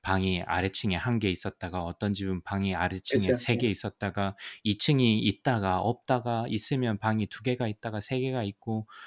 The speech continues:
Speaker 1: 뭐 그 로프트가 있고, 이게 구-, 구성이 너무 다양한 거예요. 그래서 이게 오프라인 마켓이 될 수밖에 없는데 이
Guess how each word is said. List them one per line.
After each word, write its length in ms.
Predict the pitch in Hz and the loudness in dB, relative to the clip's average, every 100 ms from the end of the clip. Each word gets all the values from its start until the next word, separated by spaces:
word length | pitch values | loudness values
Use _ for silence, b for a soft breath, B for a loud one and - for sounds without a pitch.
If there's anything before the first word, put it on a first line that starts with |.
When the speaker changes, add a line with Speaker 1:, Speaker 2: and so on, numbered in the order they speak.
| B B | B B
Speaker 1:
뭐 440 | - 120 117 104 107 | 0 4 4 2 -2
그 80 | - | 0
로프트가 720 | 104 107 127 - - 151 143 | 2 6 6 4 2 4 6
있고, 280 | 92 - 117 | 4 2 0
이게 340 | 117 143 139 | 2 4 4
구-, 180 | - 123 117 - 180 - | 2 -4 -4 -8 -18 -14
구성이 480 | - 165 185 131 | -4 2 2 2
너무 320 | 98 156 233 208 | 0 2 4 4
다양한 420 | 120 110 123 110 | 4 4 2 2
거예요. 240 | 90 123 | 0 -2
그래서 360 | 107 107 117 98 B B B - | -2 -2 -2 -4 B B B 0
이게 420 | 123 123 120 135 | 4 4 4 6
오프라인 560 | 113 104 - 160 156 131 | 6 6 6 6 6 4
마켓이 440 | 98 - 131 117 | 0 -2 -6 -4
될 120 | 107 | -4
수밖에 380 | - 131 127 135 | -4 -4 -2 0
없는데 760 | 92 82 85 85 92 104 82 - b b _ | -2 -2 -6 -6 -2 -2 -2 -8 b b _
이 520 | 101 107 113 107 107 | 0 4 4 2 0